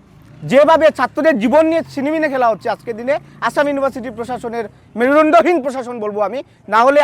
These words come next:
আজকের দিনে এরকম ফিস বাড়াতো না। একদম কোনো ছাত্র সংসদের সাথে একবারও কথাবার্তা না, ডাইরেক্টলি একটা নোটিশ এসে গেল যে আমি ফিস বাড়িয়ে দিচ্ছি। আমি কার স্বার্থে হয়েছে, কিসের জন্য হয়েছে, জবাব দিতে হবে। জবাব না দিতে পারলে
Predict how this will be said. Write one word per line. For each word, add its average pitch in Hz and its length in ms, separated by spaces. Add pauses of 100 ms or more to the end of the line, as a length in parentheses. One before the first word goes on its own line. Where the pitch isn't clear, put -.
আজকের 294 260
দিনে 294 200
এরকম 262 260
ফিস 226 140
বাড়াতো 190 360
না। 104 40 (1300)
একদম 269 420
কোনো 302 200 (100)
ছাত্র - 340 (320)
সংসদের 277 600
সাথে 294 180
একবারও 262 420
কথাবার্তা 285 460
না, 247 140 (340)
ডাইরেক্টলি 269 440
একটা - 140 (100)
নোটিশ 247 200
এসে 240 220
গেল 247 80 (140)
যে 269 100
আমি 240 140
ফিস 214 160 (800)
বাড়িয়ে 202 280
দিচ্ছি। 143 280
আমি 110 100 (760)
কার 294 160
স্বার্থে 285 440
হয়েছে, 311 260 (260)
কিসের 311 280
জন্য 311 220
হয়েছে, 294 220 (280)
জবাব 247 260
দিতে 277 180
হবে। 285 160 (280)
জবাব 240 240
না 247 140
দিতে 269 180 (120)
পারলে 294 220